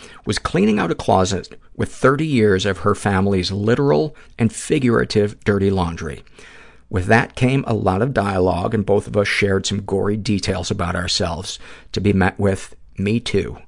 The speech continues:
One night she came over for dinner, and we got on the subject. I mentioned cutting for the first time, and I kinda sugarcoated it with a euphemism. Mid-sentence, she cut me off and said,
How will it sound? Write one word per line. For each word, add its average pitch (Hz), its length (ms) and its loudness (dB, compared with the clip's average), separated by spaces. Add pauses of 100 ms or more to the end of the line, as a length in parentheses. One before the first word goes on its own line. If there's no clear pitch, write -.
(380)
One 143 240 2
night 117 220 4
she - 80 -6
came 110 200 2
over 101 160 0
for - 140 -8
dinner, 92 380 -2 (360)
and - 80 -10
we 101 80 -2
got 101 160 2
on 107 140 2
the 110 60 2
subject. - 640 -4 (100)
I 104 80 -2
mentioned 117 400 0
cutting - 340 -4
for - 160 -4
the 107 80 -4
first 120 300 -2
time, 90 360 0 (460)
and - 80 -4
I - 60 -2
kinda 151 260 0
sugarcoated 98 720 2
it - 160 -10
with 92 200 -4
a 110 40 0
euphemism. 98 680 -2 (280)
Mid-sentence, 131 580 0
she - 180 -4
cut - 260 -2
me 120 80 2
off 87 260 -2
and 90 100 -2
said, 87 340 -2